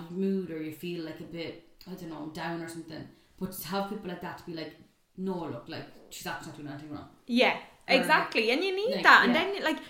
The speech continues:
Speaker 2: you might be a bit, like, butthurt at first when they say it and be like, "Can't believe they, like, said that."
Speaker 1: Yeah.
Speaker 2: But when you go home and actually think about it, you're like, "Yeah, there was actually no need for me to make that comment."
Speaker 1: No, because, like, at the end of the day, we, I think that we all need to educate each other about, like,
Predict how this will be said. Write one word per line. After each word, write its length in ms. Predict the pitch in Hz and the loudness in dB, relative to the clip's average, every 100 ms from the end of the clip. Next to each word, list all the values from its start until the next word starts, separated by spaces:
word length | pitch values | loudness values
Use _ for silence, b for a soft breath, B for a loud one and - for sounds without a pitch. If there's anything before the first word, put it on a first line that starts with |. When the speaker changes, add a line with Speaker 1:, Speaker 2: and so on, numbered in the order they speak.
| B | B
Speaker 2:
you 80 | 285 | 2
might 240 | 294 370 | 4 2
be 100 | 359 | 0
a 60 | 320 | -2
bit, 240 | 285 269 - | 0 0 0
like, 380 | 202 - 202 | -2 -4 -8
butthurt 560 | - 220 226 190 - - | 0 0 2 2 2 -2
at 280 | 170 - 202 | -4 -2 -4
first 320 | - 202 202 | 2 2 2
when 100 | 202 | -2
they 80 | 185 | -4
say 220 | 185 202 | 0 2
it 40 | 190 | 2
and 100 | 185 | 0
be 60 | |
like, 140 | 180 180 | -6 -6
"Can't 200 | 208 190 | -4 -2
believe 300 | 190 185 175 | 0 -2 -2
they, 160 | 180 165 | -2 -2
like, 160 | 165 | -4
said 180 | - 190 | -6 -6
that." 120 | 170 190 | -4 -6
Speaker 1:
Yeah. 160 | 175 - - | -6 -12 -4
Speaker 2:
But 80 | |
when 100 | 330 | -2
you 80 | 311 | 0
go 60 | 320 | -2
home 160 | 381 381 | -2 2
and 80 | |
actually 240 | 277 269 240 | 2 0 -2
think 180 | 240 240 | -2 0
about 200 | 190 - | 0 -2
it, 80 | 180 | -2
you're 100 | 190 | -2
like, 240 | 180 180 285 | -2 -2 -4
"Yeah, 240 | 330 226 | 0 0
there 140 | 220 | -2
was 100 | 226 | 0
actually 280 | 320 359 392 | 0 0 -4
no 120 | 339 | -2
need 240 | 240 190 196 | 0 0 -4
for 120 | 262 | -2
me 160 | 233 196 | -2 -2
to 100 | 196 | -6
make 180 | 170 - | -10 -8
that 120 | - | -8
comment." 300 | 175 196 214 | -6 -4 -2
Speaker 1:
No, 280 | 233 208 - | -2 -4 -6
because, 240 | 240 262 269 | -6 -2 -2
like, 160 | 269 | -2
at 100 | 247 | -4
the 60 | 247 | -4
end 220 | 285 302 | -2 0
of 80 | 269 | -2
the 60 | 220 | -2
day, 180 | 226 196 | -2 -2
we, 140 | 185 | -2
I 80 | 196 | -4
think 180 | 214 226 | -6 -6
that 160 | 220 | -4
we 100 | 196 | -4
all 260 | 190 185 180 | -4 -6 -6
need 100 | 180 | -8
to 100 | - | -10
educate 380 | 165 - 165 156 | -12 -10 -10 -10
each 120 | - | -10
other 320 | 156 160 196 - | -12 -12 -12 -12
about, 380 | 175 165 - | -12 -12 -14
like, 340 | 170 160 156 | -12 -10 -10